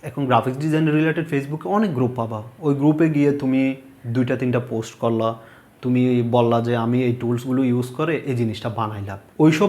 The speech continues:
গ্রুপে কারা জয়েন আছে? ম্যাক্সিমাম মেম্বার হচ্ছে ক্লায়েন্ট তোমার। তো ক্লায়েন্টরা তোমাকে একটা ফিডব্যাক দিবে, ওই জায়গায় উন্নতি করতে হবে বা এই জায়গায় উন্নতি করতে হবে, অনেক সিনিয়র ভাইও থাকবে ওইখানে, তোমাকে ফিডব্যাক দিবে। তুমি যখন আজকে একটা পোস্ট করলা, কালকে একটা পোস্ট করলা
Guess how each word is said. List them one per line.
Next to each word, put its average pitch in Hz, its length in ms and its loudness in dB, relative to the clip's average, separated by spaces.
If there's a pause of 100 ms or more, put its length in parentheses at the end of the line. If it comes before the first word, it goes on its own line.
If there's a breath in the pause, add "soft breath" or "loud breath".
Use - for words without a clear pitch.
গ্রুপে 196 260 2
কারা 190 320 2
জয়েন 143 240 4
আছে? 107 260 -4
ম্যাক্সিমাম 135 600 0
মেম্বার 185 340 4
হচ্ছে 180 240 -2
ক্লায়েন্ট 120 460 2
তোমার। 104 300 -6 (180)
তো - 80 -8
ক্লায়েন্টরা 160 640 4
তোমাকে 156 320 0
একটা 165 160 -2
ফিডব্যাক 143 480 0
দিবে, 120 280 2 (240)
ওই 139 120 0
জায়গায় 120 280 2
উন্নতি 117 340 -2
করতে 120 240 -8
হবে 123 200 -2
বা 120 180 -2
এই 117 60 -2
জায়গায় 110 260 -2
উন্নতি 110 220 -4
করতে 117 200 -8
হবে, 120 120 -4
অনেক 117 280 -4
সিনিয়র 127 340 -4
ভাইও 120 280 0
থাকবে 113 300 -6
ওইখানে, 113 280 -4 (400 loud breath)
তোমাকে 131 260 -2
ফিডব্যাক 123 460 -2
দিবে। 113 220 -2 (420 loud breath)
তুমি 143 160 2
যখন 151 280 2
আজকে 127 440 0 (320)
একটা 127 200 -4
পোস্ট 123 260 -2
করলা, 120 240 0
কালকে 120 300 -2
একটা 117 220 -4
পোস্ট 123 220 -6
করলা 120 240 -2